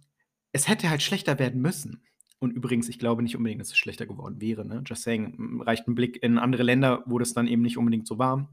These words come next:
sondern sich das irgendwann eingependelt hat und so weiter,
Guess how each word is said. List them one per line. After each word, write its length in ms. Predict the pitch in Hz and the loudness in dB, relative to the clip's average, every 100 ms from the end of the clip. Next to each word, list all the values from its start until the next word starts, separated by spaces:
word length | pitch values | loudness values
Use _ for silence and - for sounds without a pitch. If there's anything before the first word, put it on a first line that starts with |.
| - | -8
sondern 380 | 120 110 110 - | -2 -2 -2 -6
sich 140 | 113 113 | -12 -10
das 100 | - | -4
irgendwann 240 | 117 110 | -2 0
eingependelt 560 | 123 127 - 117 117 - | 0 -2 -2 -4 -4 -6
hat 160 | 117 _ _ _ | -12 _ _ _
und 80 | 131 | -8
so 120 | 113 | -4
weiter, 300 | 107 117 143 | -2 -2 -4